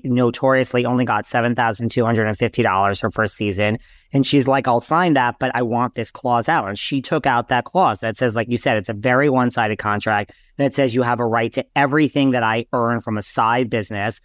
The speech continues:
She took it out. You know, uh, presumably she sold Skinny Girl that portion of it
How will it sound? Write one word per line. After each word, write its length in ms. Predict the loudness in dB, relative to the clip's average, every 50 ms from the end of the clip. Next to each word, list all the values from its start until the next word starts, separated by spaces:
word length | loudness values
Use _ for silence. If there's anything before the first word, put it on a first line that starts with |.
| _ _ _ _
She 280 | -10 -2 2 2 2
took 240 | 2 0 -2 0 0
it 80 | 0 2
out. 420 | 2 2 2 2 2 2 0 -2 -6 -6
You 100 | -2 0
know, 360 | 2 2 0 -2 -4 -8 -14 -12
uh, 100 | -12 -12 -12 _
presumably 760 | -6 -4 -4 -2 0 0 2 2 2 2 2 2 2 0 0
she 160 | -2 -4 -4
sold 340 | -2 0 0 0 0 0 -4
Skinny 300 | -8 -4 -2 -2 -2 0
Girl 240 | 0 2 0 2 2
that 280 | 2 0 -2 -2 _ -4
portion 320 | 0 0 0 0 0 0 0
of 140 | 0 0 2
it 240 | 0 0 -2 -4